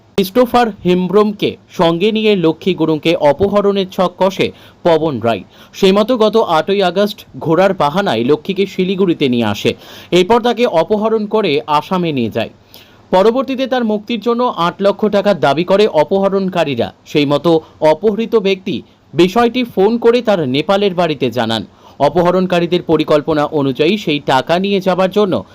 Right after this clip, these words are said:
রবিবার রাতে ফুলবাড়িতে আসতে বলা হয়। তারপরেই গত বারোই আগস্ট লক্ষ্মী গুরুংয়ের পরিবার বিষয়টি লিখিতভাবে শিলিগুড়ির এনজিপি থানায় জানান। তারপরে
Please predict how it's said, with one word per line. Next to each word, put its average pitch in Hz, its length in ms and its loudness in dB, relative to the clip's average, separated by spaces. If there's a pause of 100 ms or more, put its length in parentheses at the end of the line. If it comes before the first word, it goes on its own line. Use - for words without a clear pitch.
(260)
রবিবার 226 440 2
রাতে 190 280 2
ফুলবাড়িতে 208 580 0
আসতে 190 320 -2
বলা 117 220 0
হয়। 117 200 -2 (400)
তারপরেই 208 420 0
গত 214 200 0
বারোই 175 380 0
আগস্ট 185 340 -2 (180)
লক্ষ্মী 180 400 0
গুরুংয়ের 214 400 0
পরিবার 180 420 0
বিষয়টি 165 460 -2
লিখিতভাবে 190 680 0
শিলিগুড়ির 180 580 0
এনজিপি 139 340 -4
থানায় 123 320 -2
জানান। 104 340 -4 (500)
তারপরে 175 440 0